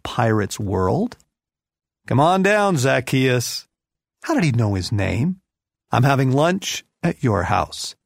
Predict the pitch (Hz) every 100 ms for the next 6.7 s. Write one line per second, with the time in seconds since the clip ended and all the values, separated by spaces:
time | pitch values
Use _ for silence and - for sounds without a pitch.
0 | _ _ 240 220 262 - - 156 151 139
1 | 151 160 123 - 120 104 - 123 117 156
2 | 254 302 _ _ _ _ _ _ _ _
3 | - 113 110 110 110 107 104 95 98 117
4 | 113 117 127 131 131 120 - 110 104 101
5 | - 107 - 107 98 101 98 98 98 104
6 | - 101 101 - - - -